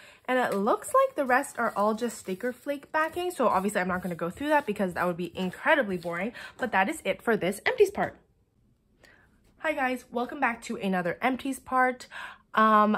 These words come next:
let's just get right into it. I have a few things to share with you. Um, the first thing is a pack of my favorite gel pens. These are from the dollar store. I show them a lot. I finished another glue stick. Go through these so fast. Um, and then I finished my,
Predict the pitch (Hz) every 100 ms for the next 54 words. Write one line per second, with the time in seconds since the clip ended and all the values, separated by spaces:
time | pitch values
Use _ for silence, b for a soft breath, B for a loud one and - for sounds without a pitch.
0 | - 185 262 - - 175 226 392 370 -
1 | - 202 202 233 240 233 226 208 269 277
2 | 269 277 285 285 190 185 185 - 214 -
3 | 220 196 190 190 - 175 - 185 170 -
4 | 170 160 - 277 277 277 269 269 269 -
5 | B B B 208 196 185 165 147 151 -
6 | 208 285 175 - 175 196 214 185 156 -
7 | - - B B B B 381 302 240 233
8 | 220 202 196 214 165 - 196 220 185 180
9 | 170 165 165 _ - - 202 247 196 233
10 | - - - B B B - 196 190 185
11 | 185 180 - 196 196 196 190 202 190 -
12 | - 190 170 170 165